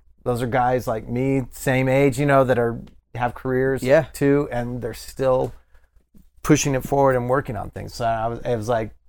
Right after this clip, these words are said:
Speaker 2: Stanton
Speaker 1: it all
Speaker 2: was getting up every morning at six A M and doing brushes in the front of the bus.
Speaker 1: Good.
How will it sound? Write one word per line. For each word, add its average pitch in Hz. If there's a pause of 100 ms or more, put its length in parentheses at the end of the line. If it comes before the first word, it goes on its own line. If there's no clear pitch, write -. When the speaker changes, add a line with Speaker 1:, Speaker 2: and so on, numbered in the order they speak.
(140)
Speaker 2:
Stanton 151
Speaker 1:
it -
all 143
Speaker 2:
was 139
getting 160
up 143
every 143
morning 135
at 98
six -
A 120
M 120
and 110
doing 104
brushes 107
in 104
the 98
front 107
of 95
the 95
bus. - (420)
Speaker 1:
Good. 64